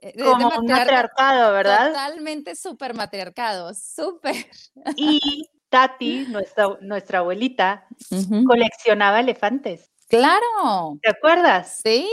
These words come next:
Speaker 1: por
Speaker 2: Entonces,
Speaker 1: supuesto.
Speaker 2: qué, qué chistoso. No, no había relacionado eso que, que la elefante mujer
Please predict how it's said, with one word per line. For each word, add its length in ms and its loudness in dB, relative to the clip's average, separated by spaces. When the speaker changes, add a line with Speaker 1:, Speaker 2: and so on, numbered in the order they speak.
Speaker 1:
por 220 0
Speaker 2:
Entonces, 560 2
Speaker 1:
supuesto. 500 -8
Speaker 2:
qué, 220 -4
qué 160 -2
chistoso. 640 0
No, 220 2
no 120 6
había 220 8
relacionado 720 4
eso 340 0
que, 320 0
que 100 -2
la 80 0
elefante 680 -2
mujer 760 2